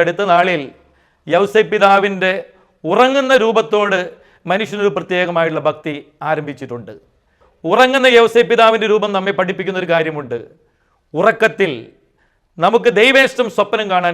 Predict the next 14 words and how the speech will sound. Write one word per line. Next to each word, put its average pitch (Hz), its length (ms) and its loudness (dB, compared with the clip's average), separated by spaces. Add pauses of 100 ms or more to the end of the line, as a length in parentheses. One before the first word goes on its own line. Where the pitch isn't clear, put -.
കഴിയുക. 156 340 -4 (680)
യൗസേ 220 280 4 (100)
പിതാവ് 208 320 4 (100)
കണ്ട 185 180 -2 (140)
സ്വപ്നങ്ങൾ 233 440 0 (100)
മുഴുവൻ 185 320 0 (680)
ദൈവത്തിൻ്റെ 202 680 -2
ഇഷ്ടത്തിന് 196 340 -6 (440)
അനുസരിച്ചുള്ള 180 560 -4
സ്വപ്നങ്ങളായിരുന്നു. 135 800 -6 (520)
യൗസേ 214 280 2 (100)
പിതാവ് 220 320 4
എന്ന് 214 140 0
പറയുന്ന 202 200 -2